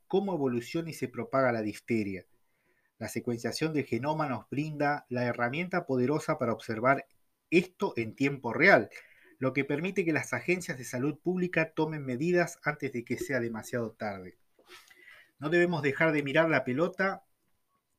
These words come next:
con la difteria. De lo contrario, corremos el riesgo de que se convierta de un,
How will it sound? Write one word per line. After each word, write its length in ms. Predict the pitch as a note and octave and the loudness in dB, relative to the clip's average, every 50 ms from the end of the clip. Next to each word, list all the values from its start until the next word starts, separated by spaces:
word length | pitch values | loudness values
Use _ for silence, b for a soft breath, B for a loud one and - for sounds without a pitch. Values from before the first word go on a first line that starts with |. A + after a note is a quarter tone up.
| _ _ _ _ _ _ _ _ | _ _ _ _ _ _ _ _
con 160 | D3+ D#3 D#3 | -2 -2 0
la 100 | D3+ C#3+ | 0 -2
difteria. 680 | C3+ C3 B2 - - - B2+ A#2 G#2+ G2+ G2+ G2 F#2+ - _ _ _ _ _ | -2 -2 -4 -4 0 2 2 2 2 0 -4 -6 -6 -10 _ _ _ _ _
De 60 | A2+ | -8
lo 120 | G#2+ G#2+ G2+ | -6 -6 -6
contrario, 680 | - A2+ A2 - - D#3 F3 F3+ F#3+ F#3+ F#3 F3+ - | -8 -10 -8 2 4 6 6 6 4 2 0 -2 -4
corremos 500 | - - A#2 A2 C3 C#3+ C#3+ C3+ B2+ - | -6 -4 -2 0 0 0 -2 -6 -6 -6
el 80 | B2+ G#2+ | -6 -4
riesgo 420 | - C3+ E3+ F3 E3 - D#3+ D#3 | 0 2 2 2 2 0 -2 -2
de 140 | B2+ B2 A#2 | -2 -2 -4
que 100 | - A#2 | -4 -6
se 200 | - - A#2+ A#2 | -6 -6 -8 -8
convierta 760 | - A2+ A2 A2+ G#2+ B2 D#3+ F#3 G3 F#3 - - F3+ F3+ F3+ b b b b b b b b b b _ | -8 -10 -10 -6 2 2 4 4 4 0 -2 -2 -2 -2 -2 b b b b b b b b b b _
de 180 | A#2 A2+ A#2+ C3+ | -4 0 0 2
un, 380 | D3 D#3 D3 C#3 C#3 B2+ - | 2 0 -2 -6 -8 -10 -12